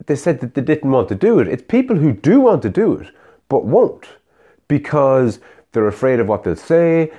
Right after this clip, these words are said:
because they're afraid of it, you know, backfiring on them somehow in, you know, in, in the distant future or something. It's so fucking strange. It's just, I don't know, it's just, it's been,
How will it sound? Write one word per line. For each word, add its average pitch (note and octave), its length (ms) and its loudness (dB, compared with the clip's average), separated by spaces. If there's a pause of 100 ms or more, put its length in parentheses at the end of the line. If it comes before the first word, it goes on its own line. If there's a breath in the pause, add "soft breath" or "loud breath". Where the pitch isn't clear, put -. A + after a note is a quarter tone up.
(180 loud breath)
because G2 680 -4
they're F#2+ 240 -2
afraid A2 800 -2
of F2+ 600 -6
it, G#2 320 -6
you F#2+ 60 -8
know, E2 240 -4 (380)
backfiring D3 800 -2
on C#3 120 -2
them C3+ 140 -2
somehow C#3+ 640 0
in, G#2+ 300 -2
you A#2 140 -4
know, A2 160 0
in, F#2 140 -4
in G2+ 180 -6
the F#2 80 -6
distant G#2+ 500 -6
future C3 640 -2
or F2 260 -2 (140)
something. C3 640 -2 (1000 soft breath)
It's - 160 -6
so G3 340 -2
fucking E3+ 420 -4
strange. D#3+ 420 -2
It's - 120 -14
just, - 360 -6
I D3 100 -4
don't D#3+ 140 -2
know, C3 180 0
it's - 120 -12
just, C#3 200 -6
it's - 140 -12
been, B2 520 -2